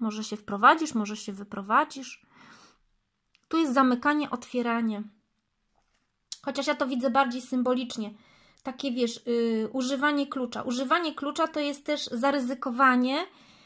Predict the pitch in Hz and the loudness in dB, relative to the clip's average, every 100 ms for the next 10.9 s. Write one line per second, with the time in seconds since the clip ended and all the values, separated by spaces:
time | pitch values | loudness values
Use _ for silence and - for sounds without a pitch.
0 | _ _ _ _ 247 302 339 349 302 - | _ _ _ _ 0 2 2 0 -2 -2
1 | 330 302 311 302 311 311 - - 254 247 | 2 6 6 6 2 0 -6 -2 -2 0
2 | - 285 - - 269 - 285 285 233 233 | 0 -2 -2 -6 -4 -2 2 4 4 2
3 | 233 233 226 240 240 233 214 208 226 359 | 2 0 2 0 0 -4 -2 -2 -2 0
4 | - 320 - 247 247 240 226 - 247 285 | 0 0 0 -4 4 4 4 0 -2 -2
5 | - _ - - - - - - - - | -8 _ -18 -12 -12 -14 -10 -10 -10 -20
6 | _ _ 254 285 285 302 311 294 220 240 | _ _ -4 -2 -2 -2 0 0 -2 -2
7 | 226 214 214 208 220 214 208 202 220 - | -4 -4 -4 -4 -4 -8 -6 -8 -10 -10
8 | 214 214 202 - - 254 320 320 _ _ | -8 -8 -10 -12 -6 -4 -4 -6 _ _
9 | - 302 302 277 247 277 262 277 285 277 | -6 -4 -4 -6 -6 -4 2 2 2 -2
10 | 254 240 226 247 - 226 220 214 | -2 -4 -6 -4 -2 0 0 -2